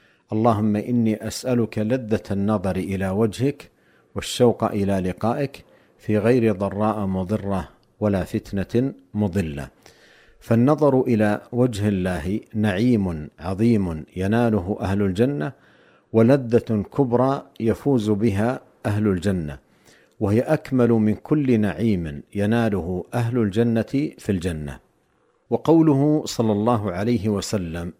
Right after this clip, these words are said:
"لا تضامون في رؤيته"، هذا تأكيد وتحقيق لثبوت هذه الرؤية،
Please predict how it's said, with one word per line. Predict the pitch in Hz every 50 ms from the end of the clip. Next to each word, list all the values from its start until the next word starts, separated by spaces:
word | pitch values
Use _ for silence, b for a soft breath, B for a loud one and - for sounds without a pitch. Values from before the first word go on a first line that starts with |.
| _
"لا | 107 107 120 135 135
تضامون | 135 - 127 110 101 107 107 101 104 120 127 123 113 101
في | 92 - - 120
رؤيته"، | 117 104 101 87 92 90 80 - - 92 85 - b b b b b b b b b b
هذا | - 123 147 147 131 135
تأكيد | 123 - - 120 101 - - - 135 123 95 85 82 76 76 - - -
وتحقيق | 104 101 - 101 - - - - 135 131 120 - -
لثبوت | 101 95 92 95 98 95 - 117 107 107 131 143 131 - 120
هذه | 104 92 101 110 110 98 95 85 87 90
الرؤية، | 90 98 113 90 87 78 71 64